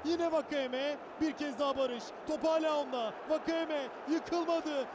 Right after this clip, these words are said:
Bir çalım daha. Çevirdi. Şut ve gol.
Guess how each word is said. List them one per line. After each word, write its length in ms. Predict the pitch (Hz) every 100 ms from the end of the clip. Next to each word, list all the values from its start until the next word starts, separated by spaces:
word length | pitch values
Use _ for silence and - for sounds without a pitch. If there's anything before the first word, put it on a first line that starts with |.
| -
Bir 160 | 349 349
çalım 360 | - 349 330 320
daha. 280 | 320 294 - -
Çevirdi. 600 | 349 359 349 339 339 339 277 - - -
Şut 580 | 370 370 359 359 349 359
ve 100 | 359
gol. 1600 | 359 349 349 339 339 339 330 320 320 311 311 302 294 285 277